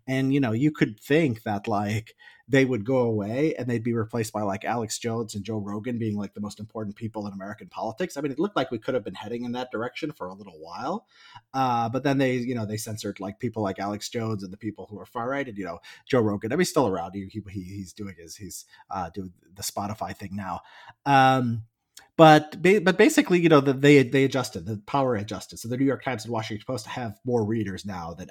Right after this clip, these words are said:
ever. You know, they, they were, they were losing influence for a while. Now it's just going through, uh, going through the roof. Um, and yeah, part of it was they basically, you know, they, they leaned on, they and their, uh, and politicians leaned,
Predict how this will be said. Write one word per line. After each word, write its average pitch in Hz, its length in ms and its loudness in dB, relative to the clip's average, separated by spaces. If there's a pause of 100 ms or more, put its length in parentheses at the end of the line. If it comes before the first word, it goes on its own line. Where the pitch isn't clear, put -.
ever. 76 260 -12
You 78 80 -20
know, 80 100 -16
they, 82 160 -16 (200)
they 110 80 -6
were, 104 180 -4 (300)
they 117 80 -2
were 107 120 -2
losing 113 220 -2
influence 104 280 -8
for 104 120 -8
a 87 40 -6
while. 78 100 -8
Now 98 160 -10
it's 104 80 -14
just - 180 -12
going 98 200 -8
through, 92 180 -14 (160)
uh, 95 180 -10
going 98 220 -12
through 98 140 -10
the 92 100 -10
roof. 90 340 -10 (380)
Um, 123 600 4
and 170 220 4
yeah, 170 120 4
part 139 260 6
of 127 80 2
it 127 80 0
was 127 280 4
they 127 140 2
basically, 127 460 0
you 156 80 2
know, 127 100 2
they, 123 140 -2
they 123 180 -4
leaned 131 280 -2
on, 113 440 -2
they 131 280 0
and 107 200 -2
their, 104 260 -6
uh, 95 140 -6
and 117 180 -6
politicians 127 680 -4
leaned, 117 180 -4